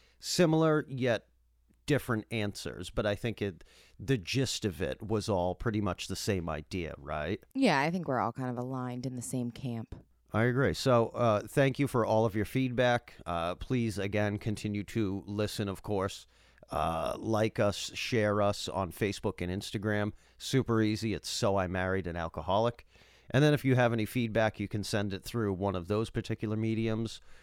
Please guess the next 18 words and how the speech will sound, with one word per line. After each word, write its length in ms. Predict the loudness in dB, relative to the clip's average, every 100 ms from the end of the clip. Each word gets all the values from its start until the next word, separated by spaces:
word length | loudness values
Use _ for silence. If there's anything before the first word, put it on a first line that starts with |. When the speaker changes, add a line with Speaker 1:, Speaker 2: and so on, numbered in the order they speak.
| -20 -4
Speaker 1:
Or, 280 | 4 6 6
of 100 | 4
course, 260 | 2 2 0
you 80 |
can 140 | -2 2
reach 260 | 2 2
out 240 | 4 4 2
and 320 | -2 -2 -4
send 380 | -8 0 0 0
us 120 | -2
an 100 | -2
email 420 | 0 0 0 -2
at 240 | -2 -2 -4
so 220 | 0 2
I 80 | 2
married 320 | 0 0 -2
an 100 | -2
alcoholic 680 | -4 -6 -2 2 2 0 -6